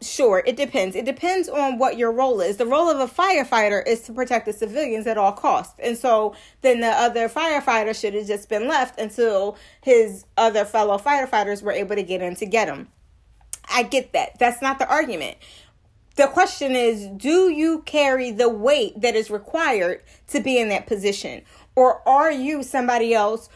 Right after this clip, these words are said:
who wants to be able to protect their brother and sister at all costs? It simply determines what role you take on based on what perspective you choose to activate your, your role in and your anointing in.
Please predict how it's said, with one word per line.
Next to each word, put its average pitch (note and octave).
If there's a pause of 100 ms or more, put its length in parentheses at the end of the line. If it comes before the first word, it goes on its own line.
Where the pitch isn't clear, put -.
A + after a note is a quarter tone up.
(220)
who D4+
wants B3+
to C4+
be A3+ (380)
able A#3
to A#3
protect A#3+
their B3
brother A#3+
and A3
sister A#3+
at G#3+
all G3+
costs? - (300)
It C4+
simply E4
determines B3+
what A#3
role C#4+
you C4+
take B3
on D4+
based A#3+
on A#3
what G#3+
perspective A#3+
you A3
choose G#3+ (340)
to G#3+ (520)
activate A3+
your, G3
your G#3+
role A#3+
in G3
and G#3
your G#3
anointing G#3+
in. D3